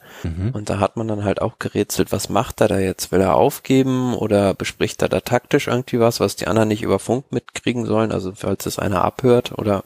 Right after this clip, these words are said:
Speaker 2: ja. Also, äh, war eine sehr merkwürdige Szene für mich.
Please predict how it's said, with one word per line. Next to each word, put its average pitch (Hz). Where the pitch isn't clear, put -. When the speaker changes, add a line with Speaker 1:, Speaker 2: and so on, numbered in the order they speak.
Speaker 2:
ja. 95
Also, 95
äh, 92
war 98
eine 107
sehr 104
merkwürdige 104
Szene 98
für -
mich. 110